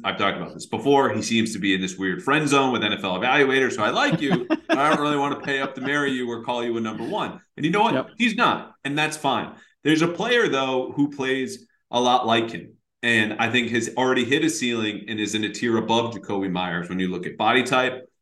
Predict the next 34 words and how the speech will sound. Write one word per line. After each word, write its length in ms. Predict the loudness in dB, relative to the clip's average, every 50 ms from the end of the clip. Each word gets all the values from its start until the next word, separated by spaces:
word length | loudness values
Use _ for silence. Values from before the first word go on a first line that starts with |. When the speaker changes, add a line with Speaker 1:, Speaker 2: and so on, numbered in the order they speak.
| _ _ -10
Speaker 1:
uh, 260 | -8 -6 -6 -6 -8
positional, 840 | -6 -6 -2 2 2 2 2 2 2 2 2 2 0 0 -4 -10 -16 -20 _ _ _ _ _ _ _ _ _ 0
you 60 | 0 0
know, 60 | 2
versatility, 840 | 2 0 0 0 -2 -4 0 2 4 4 6 4 4 2 0 -2 -8 -18 -20 -20 _ _ -2
uh, 380 | -2 0 0 0 -4 -6 -8 -12
strong 400 | -10 -2 0 2 2 2 2 2
hands, 560 | 2 2 4 4 4 2 2 0 -2 -4 -2
excellent 360 | -2 -2 -2 -4 -8 -6 -2 0
route 240 | 0 0 0 0 -2
runner, 220 | -4 -2 -2 -2
and 80 | -2 -2
that's 160 | -2 -4 -4
Keenan 320 | -6 -6 -4 -2 -2 -2 -2
Allen. 260 | -4 -4 -8 -12 -16 -20 _ _ _ _ 2
Okay, 260 | 2 4 2 2 -2 -8 -14 -20 _
so 340 | 0 2 6 6 6 6 4
Keenan 300 | 4 4 4 4 4 4
Allen, 240 | 4 4 4 4 2
like 340 | 4 2 2 0 -2 -4 -2
DeAndre 300 | 0 0 2 0 0 0
Hopkins, 340 | 0 0 0 -2 -6 -4 -2
who 60 | -2
you 80 | 0
mentioned, 340 | 0 0 -2 -2 -4 -10 -8
but 60 | -4
you're 100 | -4 -2
not 120 | -2 -4 -2
trading 260 | -2 -2 -2 -2 -4 -6
for, 320 | -8 -6 -6 -6 -8 -10 -16 _ -8
is 140 | -6 -2
gonna 220 | 0 2 2 2 2
turn 300 | 2 2 2 2 0 0
thirty-one. 600 | 2 2 2 2 2 0 -4 -4 -8 -14 -16